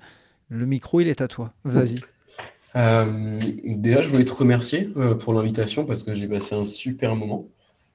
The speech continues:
Speaker 2: Et,
Speaker 1: Merci,
Speaker 2: euh,
Speaker 1: pareil pour moi.
Speaker 2: deuxièmement, bah, je, pff, rien de spécial, euh, un petit truc un peu bateau. Euh, s'il y a des jeunes qui veulent se mettre au sport aujourd'hui, je pense que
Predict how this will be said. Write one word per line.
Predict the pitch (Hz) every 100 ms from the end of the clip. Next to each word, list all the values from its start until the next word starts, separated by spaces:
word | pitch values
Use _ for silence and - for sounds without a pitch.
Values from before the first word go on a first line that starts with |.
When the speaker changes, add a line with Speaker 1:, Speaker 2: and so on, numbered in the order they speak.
| -
Speaker 2:
Et, | 117 123
Speaker 1:
Merci, | 117 113 110
Speaker 2:
euh, |
Speaker 1:
pareil | 123 127
pour | 127 123
moi. | 117 - _ _ _ _ _ -
Speaker 2:
deuxièmement, | 123 117 135 127 135 127 139 160 165 160
bah, | 120
je, | 117 -
pff, | - - _ - - - -
rien | 113 113
de | 117
spécial, | - 117 - 123 131
euh, | 101 101 95 - _ _ _ _ -
un | 98
petit | -
truc | - 117
un | 113
peu | 113
bateau. | 110 110 110 131 135 113
Euh, | 104 104 98 95 92 92 85 90 - - - -
s'il | - - - 123
y | 117
a |
des | 107 110
jeunes | 120 127
qui | 120
veulent | 110 107
se | -
mettre | 107 107 107
au |
sport | - - 110
aujourd'hui, | 110 110 110 135
je | 135
pense | 123 120
que | 113 104 104